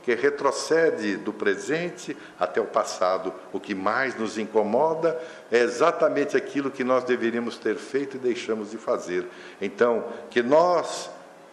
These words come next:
quando adquirimos determinado estágio, e não soubermos repartir com o próximo,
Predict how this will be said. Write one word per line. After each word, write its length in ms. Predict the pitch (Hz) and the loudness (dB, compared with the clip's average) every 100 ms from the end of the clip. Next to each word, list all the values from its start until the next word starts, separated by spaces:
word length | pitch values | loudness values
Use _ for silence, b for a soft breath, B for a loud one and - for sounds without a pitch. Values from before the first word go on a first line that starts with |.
| - - - | -20 -16 2
quando 300 | 127 147 123 | 4 6 4
adquirimos 680 | 120 113 110 101 120 110 104 | 2 -2 -2 -2 0 0 0
determinado 720 | 104 - 107 104 117 131 113 | 0 2 0 2 2 0 -4
estágio, 680 | - - 104 101 95 95 90 B - | -8 0 2 2 0 -4 -8 B -2
e 80 | 117 | 0
não 320 | 127 160 196 | 4 4 2
soubermos 920 | - - 160 120 151 185 170 156 135 | 0 2 2 4 2 4 2 0 0
repartir 840 | 139 147 147 120 107 - 151 170 135 | 0 2 4 4 2 -6 -2 -2 -2
com 220 | 123 123 | 0 0
o 60 | |
próximo, 720 | 120 123 156 196 - 196 190 | 2 2 4 2 0 -2 -2